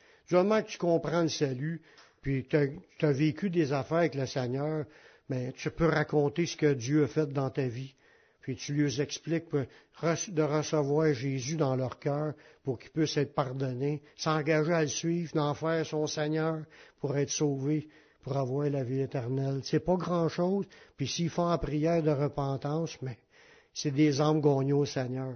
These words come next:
Merci Seigneur. Jusqu'où devons-nous continuer de prier pour qu'il y ait de nouveaux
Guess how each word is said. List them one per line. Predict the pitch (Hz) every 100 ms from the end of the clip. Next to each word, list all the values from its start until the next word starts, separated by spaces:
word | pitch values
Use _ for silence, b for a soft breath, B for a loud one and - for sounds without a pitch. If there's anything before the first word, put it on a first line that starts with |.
| 104
Merci | 131 123 -
Seigneur. | - 131 127 123 120 - _ B B B B -
Jusqu'où | 170 269 - - 254 294 311 302 B B
devons-nous | 165 196 180 196 190 214
continuer | 214 226 240 233 - 214 240
de | 208 175
prier | 170 165 175 190 226
pour | 214 175
qu'il | - 165 160
y |
ait | 180 185
de | 160
nouveaux | 156 156 156 175